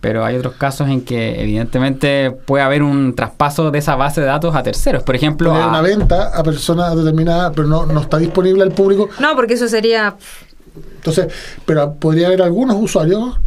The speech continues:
Speaker 2: que
Speaker 3: Mm.
Speaker 2: compren esos datos para, para usarlos en casas de apuestas. Eso entiendo yo que es el
Speaker 1: Claro,
Speaker 2: punto
Speaker 1: ¿no?
Speaker 2: de Alberto.
Speaker 1: O
Speaker 3: Claro.
Speaker 1: que, por ejemplo, puede
Speaker 3: Ya.
Speaker 1: ex-, existir una asimetría de la información donde un club que concentra esa información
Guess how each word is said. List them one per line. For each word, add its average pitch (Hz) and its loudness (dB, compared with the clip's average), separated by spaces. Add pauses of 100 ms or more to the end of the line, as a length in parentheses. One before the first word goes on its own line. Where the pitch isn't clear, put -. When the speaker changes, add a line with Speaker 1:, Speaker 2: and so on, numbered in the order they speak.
(120)
Speaker 2:
que 190 -2
Speaker 3:
Mm. 165 -2
Speaker 2:
compren 240 0
esos 226 -2
datos 240 -2
para, 226 -2 (180)
para 208 0
usarlos 240 -2
en 233 -2
casas - -10
de 262 -8
apuestas. - -8 (140)
Eso 170 0
entiendo 190 0
yo 190 2
que 190 0
es 190 2
el 220 2
Speaker 1:
Claro, 247 2
Speaker 2:
punto 185 2
Speaker 1:
¿no? 185 2
Speaker 2:
de 185 2
Alberto. 170 0
Speaker 1:
O 156 4
Speaker 3:
Claro. 202 2
Speaker 1:
que, 180 2
por 143 0
ejemplo, 165 0
puede 165 2
Speaker 3:
Ya. - -
Speaker 1:
ex-, 170 -4
existir 147 -2
una 151 2
asimetría 135 0
de 147 2
la 147 2
información 135 0
donde 127 2
un 120 -2
club 151 2
que 131 2
concentra 151 -2
esa 156 0
información 151 -4